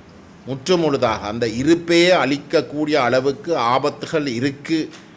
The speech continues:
என்ற விடயங்கள் உறுதிப்படுத்தப்படக்கூடிய அளவுக்கு தகவல் இருக்கின்ற ஒரு நிலையிலே, அந்த மக்கள் தங்களுடைய இருப்பை, தங்களுடைய மண்ணை காப்பாற்றுவதற்காக போராடுகின்ற ஒரு நிலையிலே,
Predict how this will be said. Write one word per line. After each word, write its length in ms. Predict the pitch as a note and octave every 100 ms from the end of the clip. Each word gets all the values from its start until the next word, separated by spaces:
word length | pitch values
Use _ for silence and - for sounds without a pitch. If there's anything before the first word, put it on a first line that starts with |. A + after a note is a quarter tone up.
| - - - - - - - -
என்ற 280 | C#3 D3
விடயங்கள் 640 | B2+ C3 D3 D3+ D3+ D#3+ D#3+
உறுதிப்படுத்தப்படக்கூடிய 1200 | C3+ A#2+ D3 E3+ E3 D3+ D#3+ D3+ D3+ C#3+ D3+ D3
அளவுக்கு 920 | C#3 A2+ C3+ D3 C3 - F#3 E3+ B2 -
தகவல் 360 | A#2 D#3 D#3
இருக்கின்ற 520 | C#3+ C#3+ D#3+ D3+ D3
ஒரு 100 | C3+
நிலையிலே, 720 | G#2+ A#2 D3 C#3+ A2+ B2 F#3 - - - - - - - -
அந்த 260 | B2 C3+ C#3
மக்கள் 680 | C3+ B2 F3 E3+ E3+ C3+ - - - -
தங்களுடைய 500 | C3 D3+ D3+ D#3+ D#3
இருப்பை, 720 | C3+ D3 - D#3+ D#3 D#3+ - - - - -
தங்களுடைய 720 | B2+ C#3+ D3+ D3+ D#3 D3+ D3 B2
மண்ணை 380 | B2+ D3 D#3 D3+
காப்பாற்றுவதற்காக 1040 | B2+ B2+ D3 D3 C#3+ C3+ C3+ C#3+ C3+ C#3+ A#2+
போராடுகின்ற 1000 | C3+ C#3 C#3 C3+ C#3 C3+ C#3 C3+ B2+ A2+ -
ஒரு 220 | A2 A#2+ A2
நிலையிலே, 720 | B2 D3 C3 G2+ G#2 B2